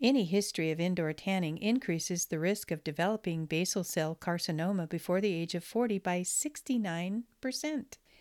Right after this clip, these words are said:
People who first use a tanning bed before the age of thirty-five increase their risk for melanoma by seventy-five percent. It is estimated that ninety percent of skin aging is caused by the sun. People who use sunscreen with an S P F of fifteen or higher daily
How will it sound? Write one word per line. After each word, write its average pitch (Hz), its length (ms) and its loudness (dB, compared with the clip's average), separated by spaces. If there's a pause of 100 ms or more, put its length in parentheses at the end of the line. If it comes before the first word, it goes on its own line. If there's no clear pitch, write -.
(180)
People 233 320 4
who 226 160 4
first 277 420 0
use 190 220 2
a - 20 0
tanning 170 460 0
bed 165 200 -2
before 233 320 2
the 262 220 0
age 214 220 4
of - 60 -14
thirty-five 170 840 -2
increase 269 520 2
their 180 180 2
risk 160 420 -4
for 208 180 0
melanoma 185 840 0
by 165 160 2
seventy-five 170 1080 -2
percent. - 540 -4 (340)
It 233 140 8
is 202 160 4
estimated 196 600 2
that 175 160 -2
ninety 190 300 2
percent 185 360 0
of 175 80 -4
skin 180 420 2
aging 185 460 2
is 165 160 0
caused 165 380 -2
by 160 100 -2
the 160 100 -4
sun. 160 420 -2 (520)
People 269 300 4
who 208 100 2
use 185 420 2
sunscreen 190 640 2
with 165 180 0
an 160 120 -2
S 175 240 0
P 165 200 2
F 160 200 -2
of 180 80 -2
fifteen 175 640 0
or 160 140 -2
higher 170 360 0
daily 175 540 0